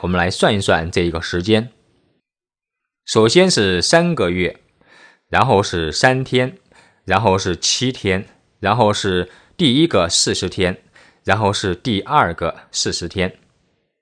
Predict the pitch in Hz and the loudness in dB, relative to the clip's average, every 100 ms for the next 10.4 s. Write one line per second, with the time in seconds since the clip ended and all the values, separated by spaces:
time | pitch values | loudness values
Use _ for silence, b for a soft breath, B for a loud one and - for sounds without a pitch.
0 | _ _ _ _ _ _ _ _ _ _ | _ _ _ _ _ _ _ _ _ _
1 | 113 139 175 135 113 156 110 92 92 76 | 0 2 4 4 4 2 0 0 -2 -4
2 | _ b b b - 139 135 101 120 113 | _ b b b 2 4 4 2 0 0
3 | - _ - 113 104 - 110 110 104 104 | -4 _ 0 2 2 -2 -4 -2 -2 -2
4 | - _ b b - 117 110 90 - - | -6 _ b b -2 2 2 0 -4 -2
5 | 107 - 92 95 _ _ _ _ _ _ | -2 -2 -2 -4 _ _ _ _ _ _
6 | _ _ _ _ _ _ _ _ _ - | _ _ _ _ _ _ _ _ _ -4
7 | 110 135 135 120 107 98 101 143 123 - | 0 2 2 2 2 2 2 2 2 0
8 | 127 113 117 113 113 _ - - 120 107 | -2 -2 0 0 -2 _ -4 2 2 2
9 | - 127 - - 92 78 - 117 117 - | 2 0 0 -10 -8 -4 4 4 4 -2
10 | 78 - 80 | -10 -8 -8